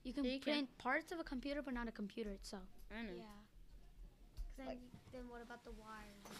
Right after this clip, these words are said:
Speaker 3: the
Speaker 1: And besides,
Speaker 3: electric-
Speaker 1: how would you print a motherboard?
Speaker 3: Uh,
Speaker 2: You wouldn't.
Speaker 3: Then what's the point of printing a computer and wasting all
Speaker 2: I don't know
Speaker 3: that?
Speaker 2: the frames.
Speaker 3: No, listen, you can make a fake
Speaker 2: And
Speaker 3: computer.
Speaker 2: those.
Speaker 3: Oh, yeah, space bar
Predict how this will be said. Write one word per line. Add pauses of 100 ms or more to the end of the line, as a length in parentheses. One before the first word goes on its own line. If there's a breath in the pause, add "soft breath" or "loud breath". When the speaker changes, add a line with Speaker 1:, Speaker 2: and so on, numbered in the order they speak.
(120)
Speaker 3:
the
Speaker 1:
And
besides,
Speaker 3:
electric-
Speaker 1:
how
would
you
print
a
motherboard? (680)
Speaker 3:
Uh, (540)
Speaker 2:
You
wouldn't. (1200)
Speaker 3:
Then
what's
the
point
of
printing
a
computer
and
wasting
all
Speaker 2:
I
don't
know
Speaker 3:
that?
Speaker 2:
the
frames. (800)
Speaker 3:
No, (160)
listen,
you
can
make
a (180)
fake
Speaker 2:
And
Speaker 3:
computer.
Speaker 2:
those. (1120)
Speaker 3:
Oh, (120)
yeah,
space
bar